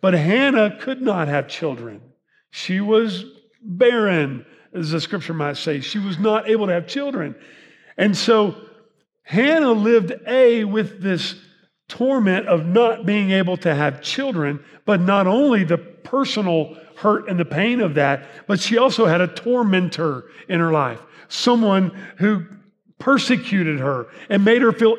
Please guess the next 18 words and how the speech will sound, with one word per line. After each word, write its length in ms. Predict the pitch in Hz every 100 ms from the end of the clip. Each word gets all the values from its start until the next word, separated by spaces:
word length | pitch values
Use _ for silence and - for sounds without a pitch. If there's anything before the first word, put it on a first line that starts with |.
| 226
empty 500 | 240 214 175 151 165
and 240 | 170 175
weak 400 | 220 226 165 -
and 240 | 185 170 170
useless 600 | 233 214 - 170 139 - - - - -
because 260 | 185 190
she 180 | - 196
tormented 840 | - - 254 233 175 156 165 160 156 - - _ _ _ _ _
Hannah. 640 | - 226 202 143 113 - _ _ _ _ _ _ _ _ _ _
And 160 | - 143
so 640 | - 170 165 - - - - _ _ _ _
she 460 | - - - 226
gets 280 | 190 208 -
rebuked, 580 | 196 160 185 190 196 190
and 160 | 151 151
then 140 | 151
Hannah 840 | 139 135 180 196 185 165 156 156 - _ _
continues 1080 | 165 160 156 185 180 165 151 143 135 -